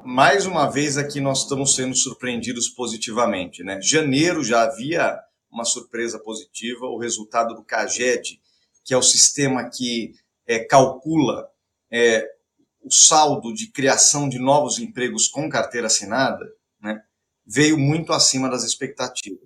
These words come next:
E fevereiro, novamente, trezentos e seis mil vagas em fevereiro, né, é, muito acima da expectativa do mercado, que gerava em torno de duzentos e cinquenta mil.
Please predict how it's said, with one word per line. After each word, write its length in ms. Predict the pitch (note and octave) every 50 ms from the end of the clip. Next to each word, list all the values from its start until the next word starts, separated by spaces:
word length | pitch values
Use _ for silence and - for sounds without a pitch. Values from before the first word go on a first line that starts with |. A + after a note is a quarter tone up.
| _
E 80 | - C#3
fevereiro, 640 | C3+ - E3+ E3+ D#3 D#3+ D3+ C3+ C#3 D3 D3 C#3
novamente, 680 | C#3 C#3+ C#3+ D#3 D3+ D3 A#2+ F#2+ - - - - - _ _ _ _ _ _ _ _
trezentos 760 | - D3+ E3 E3 D3+ - C3 D#3 F3 G3 G3 F#3+ E3 C3+ C3
e 60 | C3
seis 720 | - - - D#3 D3+ D#3 D3 C3 - - - - - - -
mil 520 | A#2 A#2+ C3 D3 E3 F#3 F3+ C#3+ A2 G#2+ -
vagas 540 | - G#2 A2+ A2+ A2 A2+ A2+ A2+ A#2 G#2+ G2+
em 100 | G2+ F#2+
fevereiro, 680 | F#2+ G2+ - - G2+ G2 G2 F#2 F#2+ G2+ A2 - - - _ _ _ _ _ _ _ -
né, 320 | G#2 A2 C3 D3 D3 - _ _ _ _ _ _ _ _ _
é, 540 | B2+ B2 B2 B2+ B2 A#2+ A#2+ A#2+ - - - _ -
muito 320 | C#3 C#3+ D#3+ F3 E3+ - F3
acima 720 | D3 - - - - C#3 C#3 C#3+ D3 D3 D3+ D3 D3 - _ _ _ _
da 120 | - B2
expectativa 680 | B2+ A#2+ - - C3 - - B2+ A2+ - - A2+ A2+ A#2
do 80 | A2+ A#2
mercado, 500 | A#2 A2 A2 G#2+ - A2+ A2+ A2+ A2+ -
que 120 | - G#2+
gerava 300 | A2 A2+ A2+ A2 A2+ A2
em 80 | A2 G#2+
torno 180 | A#2 A2+ A2+
de 100 | G#2+ G#2
duzentos 420 | G#2 G#2 G2+ - A#2 A#2 A#2 - -
e 40 |
cinquenta 500 | - B2+ A2 - A2+ A#2 A2+ A2 A#2 A#2
mil. 240 | A2 G#2 - - -